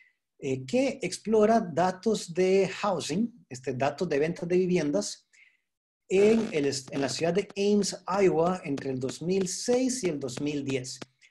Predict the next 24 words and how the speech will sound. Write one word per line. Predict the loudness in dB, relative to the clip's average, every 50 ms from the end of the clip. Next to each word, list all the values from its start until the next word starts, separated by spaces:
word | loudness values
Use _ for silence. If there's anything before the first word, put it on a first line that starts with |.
| -14 -14 -8
Van | -6 -4 -4
a | -2
hacer | -2 -2 -2
obser-, | -2 -2 -2 -2 -4 -4 -6 -10
observaciones | -12 -8 -4 -4 -2 -2 -2 -2 -2 -2
de | -2
dos | -2 -2 -2 0
mil | 2 2 2
novecientas | 2 2 0 -2 -2 -2 -2 -4 -4 -4
treinta | -4 -4 -2 -2 -4 -4 -4
casas | -2 -2 0 0 0 -2
y |
lo | -2 -2
que | -2
vamos | -4 -4 -4
a | -6
hacer | -4
son | -2 -2
las | -2 -2
características | -2 -4 -4 -4 -4 -4 -2 0 0 0 0 -2 -4 -4 -2 -2 -2
de | -2 -2
las | -2 -4 -4
casas | -8 -10 -8 -6 -4 -4
vendidas | -2 0 0 0 0 0 -2 -4 -6 -10